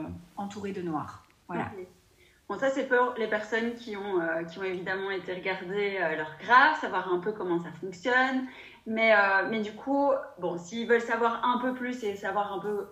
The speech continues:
Speaker 2: bah, ce que veulent dire justement ces centres définis, comment ils fonctionnent, et cetera, comment est-ce qu'ils peuvent procéder et quelle est l'étape, euh,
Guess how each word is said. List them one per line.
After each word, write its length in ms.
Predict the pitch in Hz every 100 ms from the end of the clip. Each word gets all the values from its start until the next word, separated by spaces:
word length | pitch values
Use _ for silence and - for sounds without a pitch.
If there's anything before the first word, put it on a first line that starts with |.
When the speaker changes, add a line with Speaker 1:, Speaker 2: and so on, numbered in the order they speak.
| -
Speaker 2:
bah, 80 | 262 - - -
ce 180 | -
que 180 | 247 262
veulent 300 | 240 233 233
dire 200 | 226 233
justement 640 | 208 - 202 202 185 170 - -
ces 120 | 170
centres 420 | - 165 165 170
définis, 580 | 156 165 208 247 269 285 - - - -
comment 240 | 240 226
ils 100 | 208
fonctionnent, 440 | - 220 190 226
et 100 | 190 175
cetera, 320 | 214 220 269
comment 240 | 269 240
est-ce 140 | 240 -
qu'ils 100 | 262
peuvent 200 | 240 233
procéder 420 | - 233 220 247
et 160 | 294 269
quelle 140 | 233
est 100 | 220
l'étape, 380 | 208 208 226 -
euh, 400 | 202 190 208 208